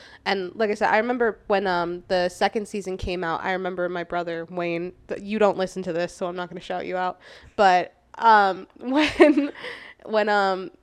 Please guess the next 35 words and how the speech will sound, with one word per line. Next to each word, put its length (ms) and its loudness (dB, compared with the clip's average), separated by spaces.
the 160 0
second 440 0
season 200 -4
came 220 -4
out, 140 0
he 120 -8
literally 400 0
took 420 -4
off 280 -2
from 200 -6
work 280 -6
so 160 -8
he 120 -12
could 140 -14
watch 340 -4
it 140 -8
in 140 -14
one 180 -10
sitting. 500 -10
Because 300 -4
he 80 -4
was 200 -6
like, 140 0
"The 60 -4
first 260 -2
season 240 -12
was 140 -12
incredible." 540 -8
And 80 2
I 80 6
was 200 0
like, 180 0
"Well, 100 0
that's 200 2
great." 380 -2